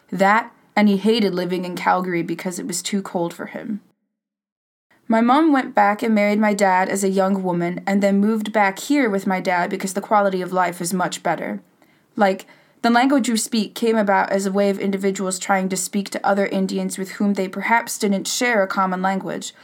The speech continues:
but also borrowing words from Fijian and English. A lot of us still use Indian names, watch Bollywood movies and eat Indian food as other examples.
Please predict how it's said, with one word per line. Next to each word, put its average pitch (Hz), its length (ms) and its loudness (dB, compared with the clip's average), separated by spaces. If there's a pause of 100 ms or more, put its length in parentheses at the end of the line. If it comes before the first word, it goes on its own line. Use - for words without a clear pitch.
(280)
but - 140 2
also 254 300 2
borrowing 196 600 2
words 185 300 -2
from 190 160 -6
Fijian 190 500 -2
and 180 180 -6
English. 190 540 -6 (720)
A 220 100 2
lot 262 160 6
of 277 140 0
us 220 320 -2
still - 360 0
use 214 320 2
Indian 190 380 2
names, 214 540 -2 (320)
watch 208 260 4
Bollywood 196 460 2
movies 180 340 -2
and 185 180 -4
eat 202 160 -2
Indian 190 300 -2
food 190 480 -4
as 190 140 -2
other 185 240 -2
examples. 185 560 -4